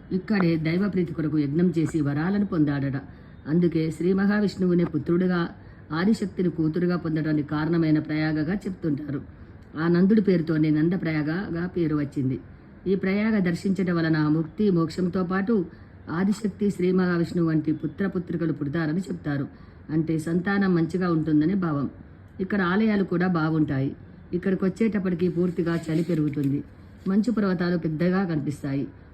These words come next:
ల్యాండ్ స్లైడింగ్ కూడా చాలా బాగుంటుంది. అలకనందతో మందాకిని నది సంగమించే రెండవ చెట్టిది. ఇక్కడ కూడా యథావిధిగా తీర్థ విధులను, దాన ధర్మాలను నిర్వహించుకొని మరొక చెట్టుకు బయలుదేరతారు.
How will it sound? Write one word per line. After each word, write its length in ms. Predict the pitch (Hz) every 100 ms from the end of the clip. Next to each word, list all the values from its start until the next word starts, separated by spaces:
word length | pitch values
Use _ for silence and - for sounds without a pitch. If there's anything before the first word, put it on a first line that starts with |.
| -
ల్యాండ్ 300 | 170 180 220
స్లైడింగ్ 420 | 214 185 170 160
కూడా 220 | 160 160 156 151
చాలా 240 | 139 156
బాగుంటుంది. 580 | 185 165 143 135 139 135 - - - -
అలకనందతో 640 | 180 214 233 220 208 202
మందాకిని 520 | 190 170 185 196 208
నది 180 | 190 180
సంగమించే 560 | 170 160 165 170 160 175
రెండవ 360 | 156 160 180 170
చెట్టిది. 340 | 147 127 135 - - - - -
ఇక్కడ 260 | 185 220 208
కూడా 300 | 185 170 165
యథావిధిగా 560 | 156 156 170 175 185
తీర్థ 340 | 220 156 135 165
విధులను, 460 | 160 165 170 175
దాన 220 | 151 151
ధర్మాలను 500 | 180 170 165 156 156
నిర్వహించుకొని 680 | 147 139 185 170 151 156 151
మరొక 380 | 147 160 175 160
చెట్టుకు 200 | 147 185
బయలుదేరతారు. 640 | 226 165 143 131 135 131